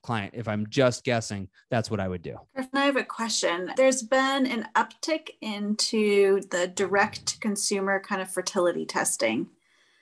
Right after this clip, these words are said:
Speaker 2: And I just wonder if that is a way to reach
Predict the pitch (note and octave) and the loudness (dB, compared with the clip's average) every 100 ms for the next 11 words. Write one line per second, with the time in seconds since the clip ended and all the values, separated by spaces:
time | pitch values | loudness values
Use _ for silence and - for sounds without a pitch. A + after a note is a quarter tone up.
0 | _ _ _ _ - A#3 A#3+ G#3+ B3+ C#4+ | _ _ _ _ -2 2 4 6 6 6
1 | - B3+ A3 G#3 G3+ F3 F3 F3 - F3+ | 2 -4 -2 -2 0 2 2 2 0 -6
2 | F3+ F3+ F#3 - G#3 G#3 F#3+ G#3+ B3 B3+ | -8 -8 -10 -14 -8 0 4 4 2 0
3 | - G3+ G#3 F#3+ F#3+ F#3 F#3 F#3+ G3+ G3+ | -4 -2 -2 0 2 2 4 2 2 -2
4 | - G#3 F3+ F#3 G3+ G#3+ - - | -4 -8 -6 -2 -2 0 0 -2